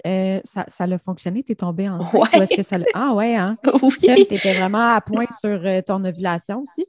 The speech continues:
Speaker 2: Hey, je te, je te regardais ça depuis une couple de mois, là, j'étais super à mon affaire, ouais, ouais,
Speaker 1: C'était
Speaker 2: puis
Speaker 1: régulier pis tout?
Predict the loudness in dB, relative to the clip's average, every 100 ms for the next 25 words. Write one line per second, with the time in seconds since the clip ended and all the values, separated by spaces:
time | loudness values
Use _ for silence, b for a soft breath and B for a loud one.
0 | 2 6 6 6 4 4 6 4 2 0
1 | -2 -2 0 0 0 -6 -6 -4 -4 -4
2 | -12 -6 -4 -2 -2 0 2 4 6 6
3 | 6 4 4 2 0 0 -4 -6 -6 -6
4 | -2 -2 -2 -4 -4 -4 -2 -2 0 2
5 | 2 4 4 2 0 -2 0 2 0 2